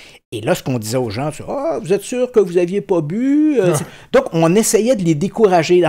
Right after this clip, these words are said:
Speaker 1: Le message de la, de l'armée était clair à l'époque, c'est, « Si vous voyez quelque chose dans le ciel d'insolite, n'appelez pas les journaux,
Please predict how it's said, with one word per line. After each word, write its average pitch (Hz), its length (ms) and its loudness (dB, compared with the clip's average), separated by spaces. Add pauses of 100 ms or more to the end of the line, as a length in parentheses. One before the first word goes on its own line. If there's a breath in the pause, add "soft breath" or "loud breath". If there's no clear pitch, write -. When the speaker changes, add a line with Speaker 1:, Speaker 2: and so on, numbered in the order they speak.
(140)
Speaker 1:
Le 156 180 2
message 247 460 0
de - 60 -4
la, 139 160 2
de 135 140 0
l'armée 160 320 0
était 120 180 -4
clair 202 340 -6
à 127 60 0
l'époque, 196 320 -2
c'est, « 139 180 -2 (220 loud breath)
Si - 240 -2
vous 208 140 0
voyez 196 380 2
quelque 220 380 4
chose 202 380 2
dans 151 140 0
le 143 60 -4
ciel 185 360 2
d'insolite, 151 720 0 (240 loud breath)
n'appelez 165 320 0
pas 160 160 -2
les 135 160 -2
journaux, 107 460 -8